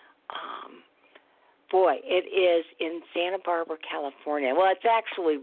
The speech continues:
very close to that. It's a suburb. It's in Montecito. And my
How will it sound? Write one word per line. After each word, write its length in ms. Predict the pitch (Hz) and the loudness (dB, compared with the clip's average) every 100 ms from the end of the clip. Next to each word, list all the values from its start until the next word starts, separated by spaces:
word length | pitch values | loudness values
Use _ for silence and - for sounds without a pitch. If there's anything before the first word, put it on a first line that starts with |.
| 139 | 0
very 260 | 165 156 | 4 4
close 300 | 147 - 151 143 | 0 0 0 0
to 60 | 139 | -2
that. 100 | 117 | -2
It's 160 | - - | -2 -4
a 140 | 151 - | -6 -2
suburb. 440 | 190 180 - - - _ - - - _ | 0 0 0 -6 -10 _ -20 -20 -20 _
It's 140 | - - | -14 -12
in 140 | 160 147 | -12 -6
Montecito. 880 | 147 139 - - 160 139 120 - - | -6 -6 -8 -4 0 2 2 0 -2
And 600 | 156 151 147 143 147 139 - - - - - - _ _ _ _ _ _ 165 | -2 0 0 2 0 -2 -8 -20 -20 -20 -20 -20 _ _ _ _ _ _ -2
my 180 | 160 | 0